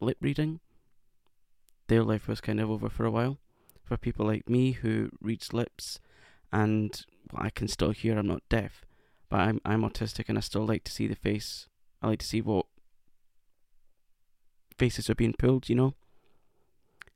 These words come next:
It's just been hell for all of us. Absolute hell.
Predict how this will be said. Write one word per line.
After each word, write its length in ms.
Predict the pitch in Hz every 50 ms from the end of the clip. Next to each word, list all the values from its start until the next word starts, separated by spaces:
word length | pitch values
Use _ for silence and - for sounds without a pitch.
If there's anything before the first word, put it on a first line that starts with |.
| _ _ _ _ _ _
It's 180 | - 113 131 -
just 200 | - - 147 -
been 120 | 156 131
hell 180 | 110 123 147 151
for 160 | 139 - 117
all 120 | 143 151 156
of 100 | 143 120
us. 280 | 107 104 - - - - - _ _ -
Absolute 520 | 147 151 151 - - - - 131 131 117
hell. 300 | 120 120 113 107 104 -